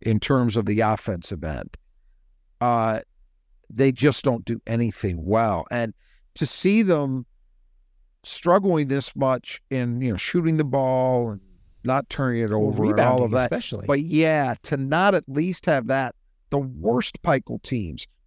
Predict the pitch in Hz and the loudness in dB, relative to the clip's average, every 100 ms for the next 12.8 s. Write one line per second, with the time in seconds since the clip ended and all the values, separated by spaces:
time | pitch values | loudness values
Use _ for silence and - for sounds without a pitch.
0 | - 208 185 175 196 170 143 160 160 143 | 0 2 2 0 0 2 0 2 2 0
1 | 123 147 202 - - - _ _ _ _ | 0 2 0 -2 -12 -16 _ _ _ _
2 | _ _ _ - - - 156 139 143 165 | _ _ _ -4 0 2 2 2 2 0
3 | 165 - - - 147 147 123 101 160 208 | 0 -4 -4 0 0 0 -4 0 2 2
4 | - - _ 131 131 147 165 185 170 151 | 0 -10 _ -4 -2 -2 0 0 0 0
5 | 147 135 120 127 131 - 123 104 - - | -2 -2 -2 0 0 -2 -4 0 0 0
6 | - - - _ _ _ _ _ 127 110 | -2 -6 -14 _ _ _ _ _ -2 0
7 | 131 131 120 110 131 160 127 123 127 131 | 2 0 0 2 4 4 2 2 0 -2
8 | - _ 123 117 127 120 107 107 123 120 | -8 _ -2 0 0 0 0 0 0 0
9 | 120 117 - 120 - 104 - 220 - - | -2 -2 -2 -2 -2 -4 -2 -2 -4 -12
10 | - - - _ _ _ - 135 - 160 | -16 -20 -20 _ _ _ -4 -2 0 2
11 | 151 123 135 - 151 190 156 113 110 95 | 2 2 -2 0 0 2 0 0 -2 -2
12 | 92 107 101 95 - - 92 - | -4 -6 -6 -10 -8 -4 -4 -6